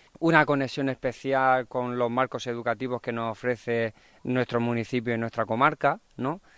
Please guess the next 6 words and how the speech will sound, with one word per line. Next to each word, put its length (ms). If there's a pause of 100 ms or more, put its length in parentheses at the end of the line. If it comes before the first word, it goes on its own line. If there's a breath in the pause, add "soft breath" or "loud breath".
(240 soft breath)
En 180
general 480
lo 80
que 140
queremos 460 (300 soft breath)
es, 340